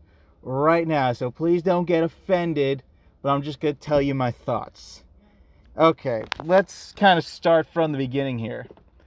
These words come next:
So, yes, we wanted Red Ranger Dragon Shield, okay? We get that. Obviously, he better have, like, you know, new moveset, all that stuff. Uh, and pretty much, uh, what I'm going by this, so you're telling me you're gonna give us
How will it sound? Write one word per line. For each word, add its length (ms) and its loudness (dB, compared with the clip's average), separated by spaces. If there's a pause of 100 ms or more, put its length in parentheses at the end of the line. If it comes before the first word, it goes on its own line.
(360)
So, 280 2
yes, 540 0
we 200 -2
wanted 320 4
Red 220 4
Ranger 260 0
Dragon 300 0
Shield, 220 -6
okay? 260 -4
We 120 -4
get 260 -2
that. 220 -8
Obviously, 600 0
he 80 -6
better 220 0
have, 240 0
like, 440 -6 (440)
you 140 -8
know, 200 8
new 180 2
moveset, 640 0
all 200 2
that 220 -2
stuff. 360 -2 (720)
Uh, 240 2
and 240 -6
pretty 300 -6
much, 420 0
uh, 180 6
what 160 2
I'm 100 -2
going 200 4
by 140 6
this, 200 2
so 320 2
you're 140 -2
telling 380 2
me 180 -4
you're 180 0
gonna 160 0
give 140 0
us 300 -4